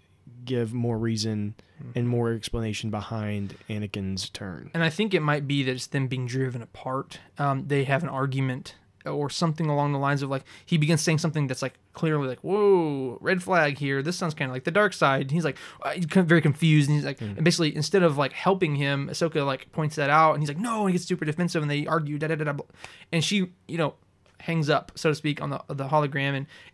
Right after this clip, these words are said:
Speaker 2: and he's very mad. He's very defensive. And he feels he lost Ahsoka forever. So now the fact that he doesn't want to lose the people he loves, he has to cling on to what he thinks can save them even more. I don't know.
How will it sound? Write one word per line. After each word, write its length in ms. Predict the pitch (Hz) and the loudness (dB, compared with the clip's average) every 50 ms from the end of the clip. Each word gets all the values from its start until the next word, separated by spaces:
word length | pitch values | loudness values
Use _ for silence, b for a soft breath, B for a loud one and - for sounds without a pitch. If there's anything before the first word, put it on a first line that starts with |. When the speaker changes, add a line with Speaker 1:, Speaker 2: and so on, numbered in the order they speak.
| B - | B -8
Speaker 2:
and 200 | 151 147 143 135 | -6 -6 -6 -6
he's 220 | - 139 151 143 127 | -6 -6 -6 -4 0
very 200 | 156 165 170 160 | 0 2 2 2
mad. 260 | 151 151 151 151 147 | 2 2 2 2 0
He's 80 | 139 135 | -2 -2
very 160 | 135 151 143 | -4 -4 -4
defensive. 400 | 135 127 160 147 147 - 147 135 | -4 -2 -2 -2 -2 -2 -2 -2
And 160 | 139 135 135 | -4 -6 -6
he 160 | 147 135 147 | -4 -4 -4
feels 220 | 139 - 151 139 127 | -2 0 -2 -2 -2
he 100 | 139 135 | -4 -4
lost 340 | 139 135 135 139 135 - | -2 -2 -2 -2 -2 -4
Ahsoka 320 | - 156 - 151 139 - 139 | -6 -4 -2 -2 -2 -4 -4
forever. 280 | - - 143 139 135 | -2 -2 0 0 0
So 120 | 131 - 156 | -2 -2 0
now 360 | 147 170 190 185 170 160 151 B B B B B | 4 6 6 8 6 4 2 B B B B B
the 80 | 156 | -4
fact 240 | 151 - 170 156 156 | 0 2 2 2 2
that 80 | - 147 | -2 -6
he 100 | - 160 | -4 0
doesn't 320 | 143 156 196 196 175 170 160 | 4 6 6 6 4 2 0
want 140 | 160 160 | -2 -2
to 80 | 156 160 | 0 0
lose 280 | 147 147 151 156 143 131 | 2 2 4 2 2 0
the 60 | 135 | -2
people 240 | - 147 139 135 131 | -4 -4 -4 -4 -4
he 120 | 135 135 | -4 -2
loves, 540 | 131 131 147 165 170 156 135 135 131 - - - | 0 2 4 6 6 6 4 2 -2 -6 -10 -8
he 120 | 139 139 | -6 -4
has 160 | 143 151 147 151 | -2 -2 -4 -4
to 120 | - 135 | -6 -12
cling 320 | - - - 160 156 151 | -10 -6 -2 0 0 2
on 120 | 139 135 131 | 0 0 -2
to 80 | - 139 | -4 -6
what 140 | 135 135 - | -6 -6 -6
he 180 | 143 127 123 127 - - - _ _ - | -8 -10 -10 -10 -12 -16 -18 _ _ -6
thinks 220 | 151 143 131 - | -6 -6 -6 -6
can 160 | - 139 139 | -8 -8 -8
save 220 | - - 135 135 131 | -6 -6 -6 -6 -4
them 120 | 131 127 | -6 -6
even 160 | 131 123 131 | -6 -8 -8
more. 220 | 127 127 127 127 131 | -8 -8 -8 -8 -4
I 80 | - 156 | 0 4
don't 120 | 190 226 | 6 6
know. 120 | 220 - | 6 6